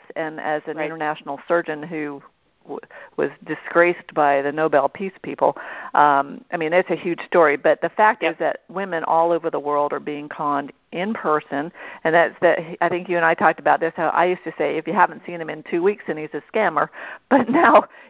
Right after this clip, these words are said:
Speaker 1: you know, you were with him for two years, and
Speaker 2: Right.
Speaker 1: it turns out to be a scammer. So it can happen to anyone, and, and we both believe that if
Speaker 2: Absolutely.
Speaker 1: it happens to us, it can happen to anyone. But when you hear and, uh, people, or when you're speaking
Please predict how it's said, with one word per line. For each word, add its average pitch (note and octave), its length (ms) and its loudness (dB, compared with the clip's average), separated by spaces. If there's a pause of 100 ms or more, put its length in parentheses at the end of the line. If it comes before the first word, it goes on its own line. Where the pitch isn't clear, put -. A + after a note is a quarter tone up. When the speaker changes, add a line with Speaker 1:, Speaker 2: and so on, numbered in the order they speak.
Speaker 1:
you G#3+ 80 -12
know, F#3 80 -8
you F#3+ 220 -8
were A3 80 0
with F3+ 160 -4
him E3+ 120 -6
for E3+ 120 -6
two A#3+ 220 -8
years, F#3+ 500 -2 (580)
and F3+ 60 -8
Speaker 2:
Right. C#3+ 120 -4
Speaker 1:
it - 80 -8
turns F3+ 200 -4
out D#3+ 160 4
to F3+ 80 -18
be D#3+ 100 -4
a D#3 60 -4
scammer. D#3 520 -4
So F#3 100 2
it G3 200 -2
can D4 300 -4
happen G#3+ 520 -2
to E3 240 -6 (120)
anyone, D#3 460 -4
and, D3+ 220 -8
and D#3+ 200 -10
we F#3 80 -2
both E3+ 260 4
believe E3 300 0
that - 20 -8
if - 160 0
Speaker 2:
Absolutely. D#3 220 -2
Speaker 1:
it - 120 -2
happens E3 360 0 (140)
to E3+ 120 6
us, D3+ 220 4
it - 100 -14
can F3 140 -12
happen D3 260 -8
to C3+ 60 -8
anyone. D3 320 -4 (400)
But A3+ 220 6 (180)
when B3+ 260 -8
you E4+ 140 -10
hear G#3 500 -4
and, E3+ 220 -12 (400)
uh, E3+ 140 0 (120)
people, E3 400 2 (320)
or F3+ 140 -2
when G3 200 -6
you're A#3+ 220 -4
speaking E3 500 -8